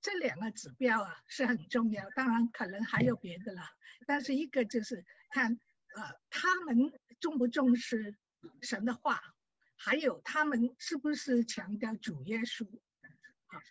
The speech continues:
这个是很重要的。好，那，那在《使徒行传》里面，我们看见呢，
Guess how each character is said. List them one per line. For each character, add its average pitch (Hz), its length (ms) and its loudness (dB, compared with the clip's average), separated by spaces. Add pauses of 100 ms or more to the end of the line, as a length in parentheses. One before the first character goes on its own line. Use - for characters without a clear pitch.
(360)
这 359 140 0
个 254 160 2
是 233 160 -2
很 170 260 -8
重 254 240 4
要 196 200 0
的。 - 120 -16 (640)
好， 294 140 0 (100)
那， 247 160 -12 (100)
那 370 200 2
在 254 580 4
《使 - 220 -2
徒 302 100 2
行 294 240 0
传》 311 300 -2
里 175 140 -2
面， 214 420 -2
我 170 180 -14
们 233 140 6
看 277 320 0
见 240 260 2
呢， 233 160 4